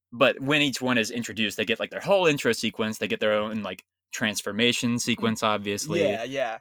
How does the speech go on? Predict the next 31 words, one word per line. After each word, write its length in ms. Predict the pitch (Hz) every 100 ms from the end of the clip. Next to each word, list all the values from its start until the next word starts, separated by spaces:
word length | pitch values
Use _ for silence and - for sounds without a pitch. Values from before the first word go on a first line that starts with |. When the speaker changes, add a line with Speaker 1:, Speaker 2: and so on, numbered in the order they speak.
| -
Speaker 1:
Um, 440 | 101 95 95 98
and, 120 | 104 98
like, 120 | -
what 160 | 104 104
makes 260 | 98 -
them 100 | - -
cool. 640 | 151 147 139 123 123 127 -
It's, 320 | 110 - - -
it's 140 | 117
all 280 | - 160 139
wonderful. 400 | 104 101 90 90
There's 160 | 110 -
so, 500 | - 156 160 156 135
so 380 | - 131 123 117
much, 300 | 104 - -
like, 160 | 95 -
context 580 | - 113 104 104 101 -
and 120 | 101
set 260 | - 113 110
dressing 420 | 107 98 - 101
to 100 | -
make 260 | 104 101 95
the 80 | 107
whole 240 | 113 107
thing 280 | - 101 98
feel 140 | 107 98
like 80 |
this 160 | 104 -
grand 480 | - 110 107 104 104
superhero 920 | - - 107 104 110 104 101 95 92 -
Speaker 2:
Mm-hmm. 420 | 175 147 139